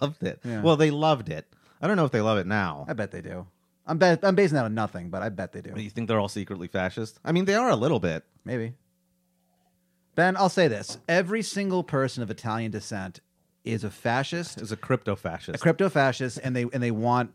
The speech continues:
Speaker 2: fascism.
Speaker 1: <laughs> Yeah.
Speaker 2: Every single one.
Speaker 1: You know what?
Speaker 2: I
Speaker 1: Fuck it. I'll agree with you there.
Speaker 2: Is this, I mean, is, I mean, that may be a blanket statement, but Ben,
Speaker 1: Maybe.
Speaker 2: sometimes,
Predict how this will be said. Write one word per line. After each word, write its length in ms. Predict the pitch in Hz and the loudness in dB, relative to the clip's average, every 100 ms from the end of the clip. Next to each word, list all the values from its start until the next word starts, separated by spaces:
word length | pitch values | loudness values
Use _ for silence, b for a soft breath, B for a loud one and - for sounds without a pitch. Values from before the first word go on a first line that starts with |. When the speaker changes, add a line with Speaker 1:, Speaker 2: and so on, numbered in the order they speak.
| _ | _
Speaker 2:
fascism. 640 | - - 117 107 98 82 76 _ | -10 -2 0 0 -4 -10 -16 _
Speaker 1:
<laughs> 100 | 110 | -6
Yeah. 200 | 143 104 - - | -2 -2 -6 -4
Speaker 2:
Every 280 | 151 151 139 | 2 4 4
single 260 | 127 123 117 | 2 0 0
one. 220 | 101 80 | -2 -4
Speaker 1:
You 60 | 160 | 0
know 40 | |
what? 80 | 175 | 0
Speaker 2:
I 20 | 117 | 0
Speaker 1:
Fuck 260 | 151 117 | 0 0
it. 80 | 110 | 0
I'll 120 | 151 | 0
agree 180 | 151 107 | 0 0
with 120 | 92 90 | -4 -2
you 80 | |
there. 100 | 90 | 0
Speaker 2:
Is 60 | 98 | 2
this, 220 | 143 135 | 2 2
I 40 | 139 | 0
mean, 140 | 127 | 0
is, 100 | 117 | -2
I 60 | 127 | -2
mean, 260 | 123 117 | 0 0
that 200 | 110 123 | 0 0
may 140 | 131 123 | 0 0
be 80 | 113 | 0
a 60 | |
blanket 300 | 95 107 98 | -2 -2 -4
statement, 440 | - 123 127 107 90 | -4 -2 -2 -4 -4
but 340 | 98 95 - | -4 -4 -6
Ben, 320 | 101 110 131 127 | -6 -4 -2 0
Speaker 1:
Maybe. 260 | 120 143 | 2 4
Speaker 2:
sometimes, 360 | 185 131 131 - | 4 2 -2 2